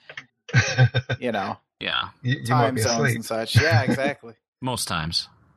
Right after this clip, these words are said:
Speaker 3: Most times.
Speaker 2: Some of the times.
Speaker 3: <laughs> And beyond that, I mean, that's all we got. Uh, Graham, if people don't already, which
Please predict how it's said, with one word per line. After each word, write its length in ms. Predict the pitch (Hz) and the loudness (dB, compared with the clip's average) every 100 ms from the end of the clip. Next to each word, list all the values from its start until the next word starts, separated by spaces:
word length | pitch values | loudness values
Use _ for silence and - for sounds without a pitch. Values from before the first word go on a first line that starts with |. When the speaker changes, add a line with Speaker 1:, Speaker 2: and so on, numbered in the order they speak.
| _ | _
Speaker 3:
Most 260 | - 107 - | -6 -6 -4
times. 360 | 58 60 - - _ | -6 -6 -6 -8 _
Speaker 2:
Some 280 | - - 147 | -18 -6 -2
of 140 | 131 110 | -2 -4
the 100 | 113 | -8
times. 520 | 117 113 110 - - _ _ - | -6 -8 -10 -14 -20 _ _ -2
Speaker 3:
<laughs> 120 | - - 139 - 160 - 147 - 113 - - 139 - | -2 0 -2 -2 -6 -6 -8 -8 -10 -10 -16 -16 -8
And 520 | 104 113 110 101 64 | -4 -2 -2 -4 -2
beyond 400 | 104 110 117 101 | -2 -2 -2 -2
that, 300 | 104 123 - | -2 -4 -6
I 120 | - 95 | -6 -2
mean, 240 | 98 101 | -2 -4
that's 220 | 104 107 - | -6 -6 -4
all 60 | |
we 100 | 104 | -4
got. 380 | 95 104 120 120 | -2 -2 -2 -4
Uh, 460 | - - 104 107 104 | -6 -4 -2 0 -2
Graham, 400 | 107 113 139 156 | -4 -4 -2 -2
if 140 | 123 - | -2 -2
people 260 | 139 139 | -4 -4
don't 260 | 113 113 120 | -4 -4 -2
already, 440 | 101 107 113 107 | -2 -2 -2 0
which 340 | 98 98 - | 0 -2 -4